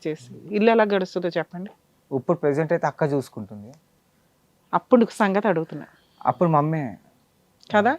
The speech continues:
Speaker 2: అప్పుడు మేడం.
Speaker 1: ఆవిడ ఇంట్లో ఉండి టైలరింగ్ చేసి ముగ్గురు పిల్లల్ని పోషిస్తూ ఆవిడ బతుకుతుంది.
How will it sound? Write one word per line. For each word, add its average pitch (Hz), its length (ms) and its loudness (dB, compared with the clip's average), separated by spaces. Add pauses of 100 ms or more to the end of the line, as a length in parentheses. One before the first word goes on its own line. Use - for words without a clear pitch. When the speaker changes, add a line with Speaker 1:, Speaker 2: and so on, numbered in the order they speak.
Speaker 2:
అప్పుడు 220 220 -12
మేడం. 196 300 -14
Speaker 1:
ఆవిడ 190 200 6
ఇంట్లో 185 400 4
ఉండి 196 340 0
టైలరింగ్ 185 580 2
చేసి 175 260 0
ముగ్గురు 175 300 0
పిల్లల్ని 170 400 0
పోషిస్తూ 170 520 -4
ఆవిడ 175 240 4
బతుకుతుంది. 151 560 -8